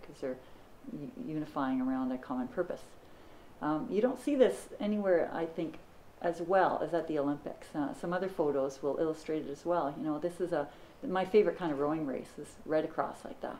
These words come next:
right, where it's tight right through. You're being pushed to your limit. You can never relent. You can never give up because there's always <laughs> someone just slightly ahead or slightly behind. Uh, the next one illustrates my favorite photo ever of the guys winning the gold in,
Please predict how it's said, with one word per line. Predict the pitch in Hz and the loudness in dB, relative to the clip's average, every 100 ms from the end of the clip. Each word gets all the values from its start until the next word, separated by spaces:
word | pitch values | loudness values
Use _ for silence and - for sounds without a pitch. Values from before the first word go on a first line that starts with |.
| - | -6
right, | 160 | -4
where | - 151 | 0 -2
it's | - | -2
tight | - 165 - - | -4 0 0 0
right | 147 - | -2 -2
through. | - 135 - - - - | -6 -6 -6 -12 -20 -6
You're | 156 | -4
being | 151 170 156 | 2 2 2
pushed | - 190 190 | -2 -4 -2
to | 165 | 0
your | 147 | 2
limit. | 156 147 139 | 2 0 -2
You | - 156 | -4 -8
can | - 156 | -4 -2
never | 165 175 165 | 2 2 2
relent. | 147 143 131 - - | 2 2 2 0 -6
You | - | -6
can | 139 147 | -2 0
never | 147 143 | 2 2
give | 139 135 | 0 0
up | - - | 0 -2
because | 156 147 143 | -6 -8 -6
there's | 143 | -2
always | 151 147 143 | 2 4 2
<laughs> | 143 | 0
someone | 175 175 160 | 0 0 2
just | - 160 - - | 2 0 -2 -2
slightly | 160 156 147 143 | 2 2 4 0
ahead | 139 151 135 | 2 0 0
or | |
slightly | 135 - 139 135 | -2 -4 -4 -4
behind. | 143 139 120 120 - - - - - - | -4 -6 -6 -6 -8 -16 -20 -18 -18 -12
Uh, | - 143 | -4 0
the | 165 | 2
next | 170 175 - | 2 0 0
one | 160 | 2
illustrates | 156 147 156 - 151 - - - - - - - | 4 2 0 0 0 0 -6 -18 -20 -20 -20 -8
my | 165 160 | -2 -2
favorite | 156 170 160 - | 4 6 6 4
photo | 202 175 160 | 8 8 10
ever | 156 156 151 | 8 6 4
of | 147 143 - - - - - | 4 2 -6 -18 -20 -18 -2
the | 175 | 6
guys | 175 160 165 | 6 6 2
winning | 160 156 | 2 2
the | |
gold | 147 160 147 147 | 4 4 6 6
in, | 143 | 4